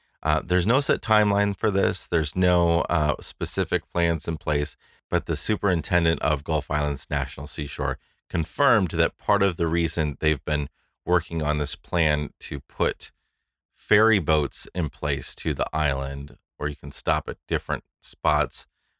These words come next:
around the area, is to eventually get rid of the road.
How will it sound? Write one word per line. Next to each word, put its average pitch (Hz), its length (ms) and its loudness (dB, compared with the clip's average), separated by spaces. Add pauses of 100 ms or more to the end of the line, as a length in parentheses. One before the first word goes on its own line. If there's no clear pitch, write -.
(160)
around 73 380 2
the - 180 -8
area, 80 460 0 (680)
is 76 240 -4
to - 200 -4 (280)
eventually 85 640 0
get 71 200 -4
rid 80 160 0
of 80 160 -2
the 76 100 -6
road. 69 460 0